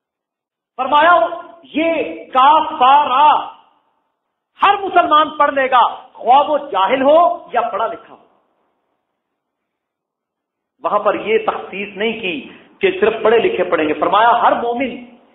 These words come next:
یہ کاف فا را پڑھ لے گا، علم رکھتا ہے نہیں رکھتا، پڑھنا جانتا ہے نہیں جانتا۔ اور فرمایا، دجال کو یہ کاف فا را جو اس کی پیشانی پر لکھا ہوگا،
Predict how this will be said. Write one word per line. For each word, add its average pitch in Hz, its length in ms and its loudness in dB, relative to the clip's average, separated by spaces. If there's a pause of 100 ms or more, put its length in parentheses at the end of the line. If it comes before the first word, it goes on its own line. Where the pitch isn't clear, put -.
یہ 214 300 -4
کاف 208 280 4 (180)
فا 190 160 2 (100)
را 185 240 4 (540)
پڑھ 175 180 -4
لے 233 180 2
گا، 262 140 4 (1000)
علم 247 240 -2
رکھتا 233 380 0
ہے 302 140 0 (420)
نہیں 339 180 -4
رکھتا، 302 320 0 (400)
پڑھنا 294 300 0 (140)
جانتا 320 420 2
ہے 302 140 0 (280)
نہیں 247 220 -6
جانتا۔ 202 360 0 (360)
اور 175 120 -4 (100)
فرمایا، 170 420 0 (200)
دجال 165 720 0
کو 202 160 2 (500)
یہ 190 180 0 (180)
کاف 190 320 4 (220)
فا 175 180 4 (180)
را 175 220 2 (420)
جو 196 100 -2 (120)
اس 196 80 -8 (100)
کی 214 80 -4 (120)
پیشانی 247 560 0
پر 294 100 0
لکھا 254 300 -4
ہوگا، 233 320 0